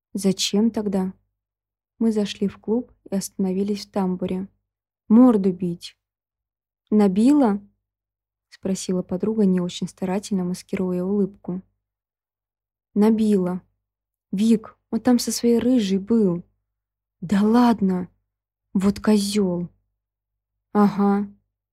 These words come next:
Вика, я ему отомстить хочу". Она взяла меня за руку и потащила туда, где громыхала музыка.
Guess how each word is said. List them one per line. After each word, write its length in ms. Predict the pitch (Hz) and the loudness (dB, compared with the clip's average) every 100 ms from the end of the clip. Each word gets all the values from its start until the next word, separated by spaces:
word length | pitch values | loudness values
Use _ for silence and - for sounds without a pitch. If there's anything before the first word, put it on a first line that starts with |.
| _ _ _ _ | _ _ _ _
Вика, 420 | - 247 247 190 190 _ _ _ | 2 2 2 -6 -8 _ _ _
я 140 | 202 226 | 0 2
ему 180 | 240 | 4
отомстить 580 | 240 240 262 - 247 196 | 2 0 -2 -2 -8 -8
хочу". 480 | - 190 - 180 185 - _ _ _ _ _ _ _ _ _ | -10 -10 -10 -10 -10 -12 _ _ _ _ _ _ _ _ _
Она 240 | - 196 202 | 0 2 2
взяла 340 | 196 202 202 | 0 0 0
меня 280 | 202 190 185 | 2 0 -2
за 220 | 185 214 | -4 -2
руку 240 | 247 247 190 | -2 -2 -6
и 40 | |
потащила 580 | - - 185 - 202 185 | -6 -6 -6 -4 -4 -4
туда, 420 | - 190 196 233 | -4 -4 -4 -4
где 260 | 247 208 190 | -4 -2 0
громыхала 600 | 196 190 190 - 196 196 | 0 0 -2 -4 -4 0
музыка. 640 | 214 202 190 190 185 196 | 0 -2 -6 -8 -10 -10